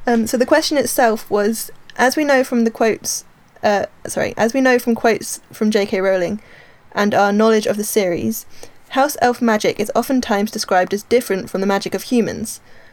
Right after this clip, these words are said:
Our question to you this week is simply, how so?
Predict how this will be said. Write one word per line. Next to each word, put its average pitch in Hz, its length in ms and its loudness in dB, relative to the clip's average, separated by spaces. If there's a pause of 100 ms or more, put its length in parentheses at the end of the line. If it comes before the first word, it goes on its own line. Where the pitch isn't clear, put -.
Our 240 160 4
question 302 380 0
to 262 100 -4
you 233 120 0
this 226 200 0
week - 280 -6
is 202 160 0
simply, 220 500 0 (140)
how 247 260 0
so? 233 400 0